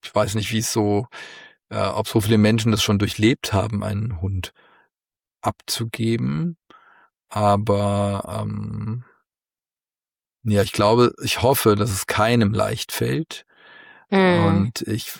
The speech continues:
Speaker 1: kenn auch Menschen, die noch ewig nachtrauern, die,
Speaker 2: Mhm.
Speaker 1: die gemerkt haben, dass sie sich damit übernommen haben.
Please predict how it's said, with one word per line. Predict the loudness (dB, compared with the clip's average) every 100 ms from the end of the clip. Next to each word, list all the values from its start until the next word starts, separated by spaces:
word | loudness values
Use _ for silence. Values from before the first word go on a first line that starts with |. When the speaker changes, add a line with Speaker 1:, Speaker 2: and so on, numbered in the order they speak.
| -6
Speaker 1:
kenn | 0 2 2
auch | 0 0
Menschen, | 0 2 0 0 -2
die | 0 0 2 0
noch | -2 -4
ewig | 0 0 0 -2
nachtrauern, | -2 -2 -6 -8 -4 -2 -2 -4
die, | -6 -8 -4
Speaker 2:
Mhm. | 0 2 2 0 -2 -4
Speaker 1:
die | -4
gemerkt | 0 2 2 0 0
haben, | 0 -2
dass | -4
sie | -6
sich | -6 -4
damit | -4 -4
übernommen | -6 -4 -2 0 0 0 0
haben. | 0 0 0 -2 -4